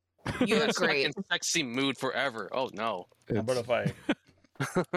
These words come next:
Speaker 3: I
Speaker 2: <laughs>
Speaker 3: bring this one?
Speaker 4: Oh.
Speaker 3: How's that?
Speaker 2: See, now it's
Speaker 4: Oh,
Speaker 2: like
Speaker 4: yeah,
Speaker 2: I
Speaker 4: the
Speaker 2: just hear the
Speaker 3: That's,
Speaker 4: spotlight.
Speaker 3: that's better, right? <clears throat> Oh my God, this T V though,
Speaker 1: <laughs>
Speaker 3: holy shit.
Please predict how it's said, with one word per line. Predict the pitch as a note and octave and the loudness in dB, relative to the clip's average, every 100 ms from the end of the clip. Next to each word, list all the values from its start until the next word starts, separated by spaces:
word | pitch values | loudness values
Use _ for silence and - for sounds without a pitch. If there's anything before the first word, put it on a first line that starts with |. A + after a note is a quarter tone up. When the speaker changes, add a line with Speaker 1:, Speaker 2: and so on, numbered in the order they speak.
| F3 E3+ - D#3 - | -2 -4 -6 -8 -4
Speaker 3:
I | |
Speaker 2:
<laughs> | |
Speaker 3:
bring | A#2 A#2+ A#2+ | -2 -2 -2
this | A#2+ - | -4 -2
one? | B2 A2+ - | -4 -4 -4
Speaker 4:
Oh. | F#2+ F#2+ G2+ A2+ G#2+ F#2+ | 0 2 2 4 2 4
Speaker 3:
How's | A2 C#3 | 4 6
that? | C3+ D3 C3+ - - - - _ _ - | 6 6 4 -4 -16 -16 -16 _ _ -2
Speaker 2:
See, | E3 | 0
now | E3 | 2
it's | F3 | 4
Speaker 4:
Oh, | A2+ | 4
Speaker 2:
like | A#2 | 4
Speaker 4:
yeah, | |
Speaker 2:
I | - | 2
Speaker 4:
the | |
Speaker 2:
just | G#2+ D#3+ | 2 0
hear | C#3+ | 2
the | C#3+ | 6
Speaker 3:
That's, | D#3 C#3+ | 8 8
Speaker 4:
spotlight. | A2+ A2 - | 4 -2 2
Speaker 3:
that's | E3 E3+ | 2 6
better, | D#3 D3+ C3+ | 6 8 8
right? | B2+ E3 - - _ _ _ _ _ - C#4 C4 - - - - _ _ _ _ _ _ _ _ _ _ _ _ _ _ | 6 6 0 -16 _ _ _ _ _ -14 -14 -12 -16 -14 -14 -16 _ _ _ _ _ _ _ _ _ _ _ _ _ _
<clears throat> | D3+ C#3+ A#2 - _ _ _ - | -4 -2 -4 -12 _ _ _ 4
Oh | C#3+ | 4
my | A#2 G#2 | 4 4
God, | A#2 E4+ | 4 6
this | B2+ - | 4 2
T | D#4+ C#3+ | 0 2
V | B2 | 4
though, | A#2 C3 E3 | 6 6 4
Speaker 1:
<laughs> | C#3+ | 0
Speaker 3:
holy | B2 A2+ A2 | -2 -2 -8
shit. | - - G#2 | -14 -8 -8